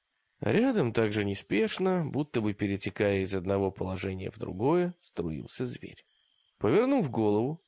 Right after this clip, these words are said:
Ершон встретился глазами с лесной кошкой, и ему показалось, что во взгляде рыси мелькнуло одобрение.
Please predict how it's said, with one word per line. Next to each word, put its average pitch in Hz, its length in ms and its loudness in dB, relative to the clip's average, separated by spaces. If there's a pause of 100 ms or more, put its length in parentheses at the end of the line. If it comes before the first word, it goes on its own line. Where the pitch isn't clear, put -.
Ершон 104 500 0
встретился 156 640 -2
глазами 101 480 0
с - 120 -6
лесной 113 340 -2
кошкой, - 580 -8 (560)
и 90 100 -6
ему 139 200 -2
показалось, 175 720 -8 (400)
что - 240 -6
во 104 140 2
взгляде 123 560 0
рыси 170 300 -2
мелькнуло 113 680 -2 (160)
одобрение. 139 800 -4